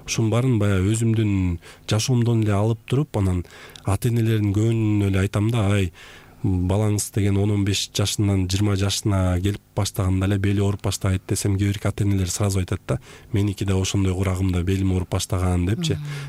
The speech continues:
Speaker 1: Бул эмнени түшүндүрөт? Бул баягы кичинекей кезинен баштап баланы ортопедке көрсөтпөгөндүктөн да. Ошол себептен элибизге айтып кетет элем, ортопедтерге алып барып көрсөтүп тургула.
Speaker 2: Мгм.
Speaker 1: Ден соолугуңуздарды караңыздар,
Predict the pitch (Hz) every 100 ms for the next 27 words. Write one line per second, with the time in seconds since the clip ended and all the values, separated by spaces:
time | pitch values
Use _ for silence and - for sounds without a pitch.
0 | - 104 98 107 117 113 110 107 104 -
1 | 110 120 147 - 98 95 92 87 - -
2 | 104 104 101 98 95 92 - 131 - -
3 | 98 92 90 92 92 98 - 95 95 92
4 | 95 - 90 85 85 - 95 113 - -
5 | - - - - 98 107 - 101 98 -
6 | 95 90 90 101 107 98 - 98 101 -
7 | 104 101 107 127 175 143 104 98 101 -
8 | - 101 92 90 90 92 90 101 98 117
9 | - - 117 117 147 165 - 180 156 -
10 | 143 107 101 101 101 101 98 92 92 90
11 | 92 85 - 104 113 120 123 123 135